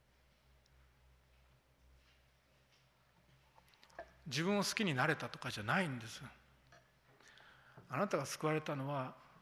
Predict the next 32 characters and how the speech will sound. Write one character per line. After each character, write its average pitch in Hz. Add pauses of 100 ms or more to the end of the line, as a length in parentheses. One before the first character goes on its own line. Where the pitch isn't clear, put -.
(1300)
神 190
の 139
御 131
怒 180
り 202
か 208
ら 208
救 -
わ 185
れ 175
た 190
ん 165
で 117
す。 - (1400)
「燃 156
え 190
る 208
よ 202
う 139
な 120 (1500)
神 180
の 143
怒 135
り、 165 (960)
そ -
の 185
杯 170
を 180
あ 170
な 202
た 175
は 139